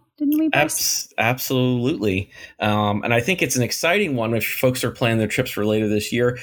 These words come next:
Speaker 2: So one of the ones that's going to be arriving on American in October is nonstop service from Austin to San Juan, Puerto Rico.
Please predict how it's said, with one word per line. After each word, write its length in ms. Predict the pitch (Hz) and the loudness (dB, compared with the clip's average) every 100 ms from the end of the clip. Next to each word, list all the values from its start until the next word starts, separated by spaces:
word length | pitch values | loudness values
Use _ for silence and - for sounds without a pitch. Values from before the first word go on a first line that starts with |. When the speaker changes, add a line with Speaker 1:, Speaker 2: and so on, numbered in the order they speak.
| - | -8
Speaker 2:
So 180 | - | -2
one 200 | 139 135 | 0 2
of 100 | 165 | 0
the 60 | 147 | 0
ones 340 | 131 147 147 | 0 0 0
that's 140 | 139 123 | -2 -2
going 240 | 139 139 | 0 0
to 60 | 127 | 0
be 120 | 127 | 0
arriving 440 | 117 117 120 127 113 | 0 2 0 0 -2
on 160 | 107 | 0
American 720 | 104 107 113 123 - 110 107 107 | 2 2 2 0 0 2 0 0
in 240 | - 104 | 0 2
October 880 | 98 98 - - 160 170 113 117 117 | 0 -2 -8 -4 -2 0 0 -2 -4
is 360 | 113 107 104 101 | 0 2 2 0
nonstop 520 | 113 120 - 113 - | 2 2 2 0 0
service 360 | - 113 117 - | -2 0 0 0
from 220 | 98 92 - | -2 0 2
Austin 420 | 135 - 120 107 | 2 2 0 2
to 340 | - 101 95 | 2 2 2
San 300 | 87 - 127 127 | 0 0 0 2
Juan, 320 | 123 127 131 | 2 0 0
Puerto 200 | 135 135 | 0 0
Rico. 400 | 151 110 98 | 0 -2 -6